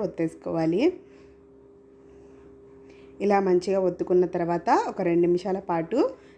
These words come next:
నీట్ చేసేసుకొని ఈ విధంగా సాఫ్ట్ డౌ అయ్యేలాగా చేసేసుకోవాలి. ఇప్పుడు ఈ డౌని పక్కన పెట్టేసుకొని ఇంకో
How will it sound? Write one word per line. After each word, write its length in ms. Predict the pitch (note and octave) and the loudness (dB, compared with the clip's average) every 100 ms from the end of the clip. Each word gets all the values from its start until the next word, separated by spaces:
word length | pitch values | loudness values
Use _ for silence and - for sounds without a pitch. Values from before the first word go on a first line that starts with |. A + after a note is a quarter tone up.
| - G3 | -2 2
నీట్ 180 | F#3+ F#3+ | 2 2
చేసేసుకొని 580 | F3 F#3 F3+ F3+ G#3 A#4+ - - - - - - G3 | 0 -2 -4 -2 0 0 -2 -10 -20 -20 -20 -4 2
ఈ 20 | F#3 | 4
విధంగా 320 | F#3 F3+ A#3 - | 4 2 0 -2
సాఫ్ట్ 360 | F3 F3 - F#3 E3+ | -2 -2 -2 -4 0
డౌ 80 | E3+ E3+ E3+ | 0 2 0
అయ్యేలాగా 400 | E3+ E3 E3+ G#3+ B3 | 0 0 -2 -2 -4
చేసేసుకోవాలి. 720 | - E3+ - F#3 E3 E3 - - - - - | -6 -6 -8 -8 -4 -2 -4 -8 -20 -10 -6
ఇప్పుడు 180 | G3 G3+ | 0 2
ఈ 60 | F#3 | 4
డౌని 220 | F3+ F#3+ G3 | 4 2 0
పక్కన 200 | F3+ F3+ F3 | -2 -2 -2
పెట్టేసుకొని 540 | F3 F3 E3+ - F3+ C4+ B4 G3+ | -2 -4 -4 -2 2 2 2 0
ఇంకో 180 | F3+ | 0